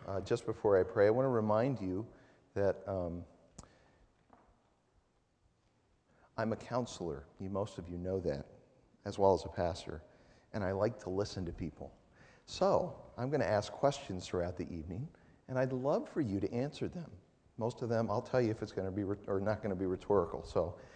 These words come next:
um, that's kinda my style of doing things. So I might actually stop and be quiet and let somebody answer. So, uh, just keep that in mind, okay? Let's pray.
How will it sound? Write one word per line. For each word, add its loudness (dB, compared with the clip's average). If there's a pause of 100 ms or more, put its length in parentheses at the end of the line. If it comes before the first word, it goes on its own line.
(240)
um, -2
that's 6
kinda 2
my 2
style 2
of -2
doing -4
things. -8
So -2 (360)
I -8
might 2
actually 0
stop -2
and -6
be -10
quiet -4
and -8
let -6
somebody -6
answer. -10 (540)
So, -4
uh, -6
just -12
keep -10
that -6
in -12
mind, -12 (260)
okay? -6 (460)
Let's -8
pray. 6